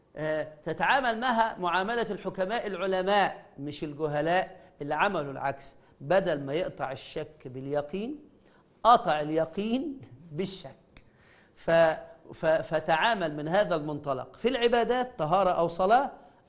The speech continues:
أو في المعاملات، لا سيما بينه وبين امرأته أو بينها وبين، آه، زوجها. آه، إذن، آه، نم قرير العين، آه، مستريح القلب، آه، بهذا العلم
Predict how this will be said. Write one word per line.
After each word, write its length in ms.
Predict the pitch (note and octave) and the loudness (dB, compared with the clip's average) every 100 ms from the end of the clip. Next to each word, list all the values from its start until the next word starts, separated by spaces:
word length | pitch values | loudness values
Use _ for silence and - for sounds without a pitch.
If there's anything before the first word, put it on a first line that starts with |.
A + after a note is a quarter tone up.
| - | 4
أو 280 | B3 B3+ G3+ | 4 4 -2
في 400 | - A3+ A3+ D#3+ | -6 -8 -6 -6
المعاملات، 840 | D3+ D3+ D3 D3 D3 E3 F3+ F3 | -6 -8 -8 -6 -4 -4 -4 -4
لا 140 | D#3+ E3+ | -4 -4
سيما 520 | E3 D3 D#3+ D#3 D#3+ - - - | -6 -6 -4 -4 -10 -14 -20 -10
بينه 400 | C#3 C#3+ E3+ C#3 | -6 -4 -4 -6
وبين 240 | C3 C#3+ | -8 -8
امرأته 360 | C#3 D3+ D3+ - - | -6 -4 -4 -6 -2
أو 160 | A3+ | -2
بينها 440 | F3+ D3+ D3+ E3 D#3+ | -2 -4 -4 -4 -4
وبين، 500 | C3+ C3 D3 C#3+ C#3 - _ _ - | -4 -6 -6 -6 -10 -12 _ _ -14
آه، 220 | C#3 C3 | -12 -10
زوجها. 640 | C#3 C#3 C#3+ A#2+ A2+ - - _ _ _ - | -8 -4 -4 -6 -14 -16 -20 _ _ _ -8
آه، 420 | D#3 D3+ C#3+ C#3+ - G#3 | -6 -4 -4 -6 -2 2
إذن، 440 | G#3 F#3+ F3+ D#3+ - - - | 2 2 -2 -6 -14 -20 -12
آه، 240 | C#3+ C#3+ C#3+ | -6 -2 -2
نم 540 | C#3 F3 G#3 E3+ C3 - - | -2 0 0 -2 -6 -12 -12
قرير 380 | C3+ C#3 C#3+ B2+ | -10 -8 -8 -10
العين، 760 | B2 B2+ - - C#3 G3 A3 - - _ _ - | -12 -18 -18 -6 -2 -2 -4 -12 -20 _ _ -12
آه، 120 | C#3+ | -8
مستريح 580 | C#3+ D3 - C#3+ D3+ - | -8 -8 -8 -6 -6 -8
القلب، 480 | C3+ - F#3+ A3 G3+ - - _ _ | -12 -2 0 0 -4 -14 -20 _ _
آه، 480 | C#3 C#3+ C#3+ C#3+ C#3 | -8 -4 -4 -4 -4
بهذا 500 | B2 D3 D3+ A3+ G3+ | -4 -4 2 2 2
العلم 480 | F#3 D#3 G3 A3+ | -2 0 0 0